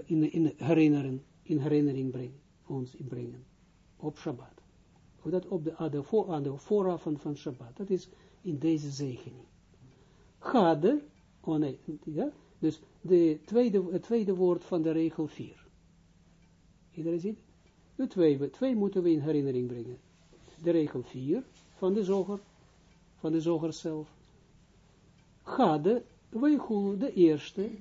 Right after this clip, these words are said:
wat wij moeten in herinnering brengen. Dat is Weichulu, dat is het bovenste. Je weet, het bovenste, als je neemt dat,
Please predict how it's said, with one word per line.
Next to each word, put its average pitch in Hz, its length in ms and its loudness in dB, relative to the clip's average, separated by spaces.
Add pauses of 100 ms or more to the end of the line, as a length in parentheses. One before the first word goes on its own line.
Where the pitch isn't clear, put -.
(400)
wat 170 220 2
wij 175 140 4
moeten 170 440 2 (540)
in 160 160 0
herinnering 156 500 2
brengen. 147 320 -2
Dat 226 160 -4
is 220 140 -2
Weichulu, 208 680 4
dat 277 200 -2
is 180 140 -2
het 165 180 0
bovenste. 190 680 2 (680)
Je 247 180 0
weet, 190 160 2
het 143 100 -6
bovenste, 175 760 4
als 165 140 0
je 160 100 2
neemt 165 260 4
dat, 156 160 0